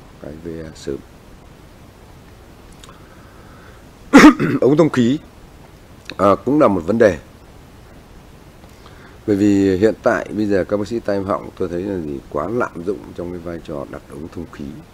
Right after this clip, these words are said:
cho, trong những cái viêm tai giữa cấp mủ, viêm tai giữa cấp mủ. Và cái hệ, cái, cái hậu quả là gì? Là dẫn đến cái hiệu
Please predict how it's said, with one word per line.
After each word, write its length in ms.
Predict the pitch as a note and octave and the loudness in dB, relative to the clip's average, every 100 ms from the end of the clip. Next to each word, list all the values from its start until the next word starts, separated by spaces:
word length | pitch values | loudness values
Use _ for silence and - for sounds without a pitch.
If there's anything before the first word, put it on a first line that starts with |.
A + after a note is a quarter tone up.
| - F2 | -20 -16
cho, 80 | F2 E2+ D#2+ D#2 D2+ D2 D#2+ - | -14 -14 -16 -16 -16 -18 -20 -12
trong 240 | F2 D#2+ D#2 | -10 -8 -8
những 80 | |
cái 100 | F2+ | -10
viêm 220 | E2+ F2+ D#2+ | -8 -8 -8
tai 120 | D2+ | -12
giữa 120 | D#2 E2 | -12 -14
cấp 100 | F#2+ F2+ | -14 -14
mủ, 100 | C#2 - - - - - - | -14 -18 -20 -20 -20 -20 -16
viêm 160 | F2 D#2+ | -10 -10
tai 100 | D#2 D2+ | -10 -12
giữa 80 | |
cấp 160 | D#2+ F#2+ F2+ | -14 -14 -16
mủ. 60 | C#2 - - - - - - - | -16 -20 -20 -20 -20 -20 -20 -14
Và 380 | G2+ F#2 F2 E2 | -4 0 0 -2
cái 180 | F2 F#2 F#2 | -6 -8 -8
hệ, 80 | C#3+ - - - - - - | -12 -14 -20 -20 -20 -16 -8
cái, 300 | G2+ G#2 G2+ | -6 -6 -8
cái 200 | G#2 F#2+ F2+ | -10 -10 -2
hậu 200 | C3+ B2 | 0 0
quả 300 | A2+ F2+ D#2 - - - - - - - | -2 -4 -8 -16 -20 -20 -20 -20 -20 -10
là 140 | G#2+ G2+ | -6 -4
gì? 200 | G2 E2+ - - - | -4 -6 -10 -20 -14
Là 160 | F#2+ D#2+ | -10 -6
dẫn 240 | E2+ F2+ | -6 -4
đến 180 | G2+ G2 | -8 -8
cái 140 | G2+ F2 | -10 -6
hiệu 180 | G#2+ | -6